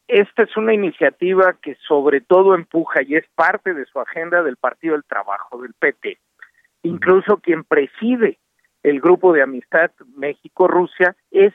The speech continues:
el coordinador de la fracción parlamentaria del P T. Eh, él, el diputado Fernández Noroña, este, han estado empujando esta vinculación, ¿no? Este, con Rusia, con Corea del Norte,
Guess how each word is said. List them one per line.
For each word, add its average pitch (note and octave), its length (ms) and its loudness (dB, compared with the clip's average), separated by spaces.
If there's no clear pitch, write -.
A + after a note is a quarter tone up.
el F#3 140 -4
coordinador C#3 880 0
de C3+ 260 -4
la D3 200 -2
fracción D3+ 420 -8
parlamentaria C#3+ 760 -2
del B2 160 -4
P D3 220 -2
T. G3+ 220 -4
Eh, C3+ 400 0
él, E3+ 360 2
el D3+ 100 -4
diputado C#3+ 520 -4
Fernández D3 580 -4
Noroña, D#3 720 0
este, - 320 -10
han C3+ 220 0
estado D3 360 -4
empujando D#3+ 680 -2
esta C#3 340 -2
vinculación, F#3+ 720 -2
¿no? A3+ 280 0
Este, E3 300 -10
con B2+ 220 -12
Rusia, F#3+ 540 2
con A#2+ 360 -8
Corea D3 320 0
del C3 200 -6
Norte, E3 540 -2